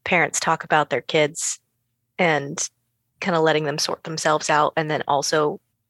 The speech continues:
having it be another source of foreshadowing that wasn't just, well, I guess it is, uh,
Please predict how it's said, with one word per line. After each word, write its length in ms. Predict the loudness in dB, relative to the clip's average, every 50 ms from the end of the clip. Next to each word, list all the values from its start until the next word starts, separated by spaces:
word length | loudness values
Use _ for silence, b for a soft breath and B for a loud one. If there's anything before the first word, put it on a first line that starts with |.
| -8
having 280 | -2 0 0 0 0 -2
it 100 | -4 -2
be 100 | -2 -2
another 400 | -2 0 -2 0 2 2 2 0
source 300 | 0 0 0 0 0 -2
of 80 | -4 -4
foreshadowing 640 | -2 -2 -2 0 0 -2 0 0 2 0 0 0 -2
that 120 | -6 -4
wasn't 400 | -2 -2 -2 -2 -2 -6 -8 -4
just, 440 | -2 -2 -2 -2 -2 -6 -8 -8 -12 b b b b b b b b b b b b b b _ _ _ _ _ _ _ _ _ _ _ _ 0
well, 80 | 0
I 40 | 2
guess 180 | 2 2 0 2
it 60 | 2
is, 220 | 2 0 0 -2 -8 _ _ _ _ _ _ _ 0
uh, 180 | 0 0 0